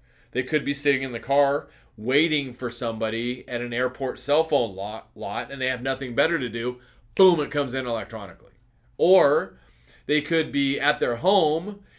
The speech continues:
and they're responsible for the mail, and your newsletter's sitting on top of the mail stack, and they're going down the hall to spend some time on the white throne for about ten minutes, and they need something to read, and there's your newsletter.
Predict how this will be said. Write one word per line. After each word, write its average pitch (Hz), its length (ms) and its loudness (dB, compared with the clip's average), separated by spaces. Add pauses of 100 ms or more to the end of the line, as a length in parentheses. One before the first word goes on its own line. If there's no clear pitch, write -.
(120)
and 131 140 -8
they're 135 100 -2
responsible 143 500 -2
for 131 120 -6
the 117 60 -4
mail, 156 380 0
and 131 160 -6
your 160 120 -2
newsletter's 160 540 0
sitting 147 240 -2
on 131 100 -4
top 135 200 0
of 123 40 -8
the 120 60 -8
mail 175 240 0
stack, 139 420 -2 (220)
and 127 100 -6
they're 127 80 2
going 147 260 0
down 156 180 2
the 131 80 -4
hall 156 580 4 (140)
to - 100 -12
spend 143 300 -2
some 131 160 -8
time 147 260 0
on 139 140 -2
the 131 80 -2
white 135 280 0
throne 170 440 6
for 147 100 2
about 135 260 0
ten 120 220 -6
minutes, 135 380 -4
and 131 120 -6
they 147 80 -2
need 147 220 -4
something 143 360 -4
to 131 100 -2
read, 170 400 -2 (180)
and 139 140 -6
there's 185 200 6
your 220 120 0
newsletter. 240 480 0